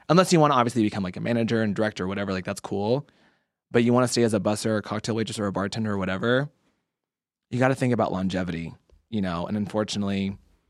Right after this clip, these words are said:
nightlife just isn't longevity, at least for me.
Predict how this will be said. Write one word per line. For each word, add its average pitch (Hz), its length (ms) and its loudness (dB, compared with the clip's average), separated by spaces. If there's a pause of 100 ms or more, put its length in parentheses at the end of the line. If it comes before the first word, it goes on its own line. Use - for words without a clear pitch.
(560)
nightlife 101 320 -2
just - 200 -10
isn't 92 380 -4 (420)
longevity, 101 460 -2
at 120 120 4
least 127 160 2
for 101 120 -6
me. 76 280 -10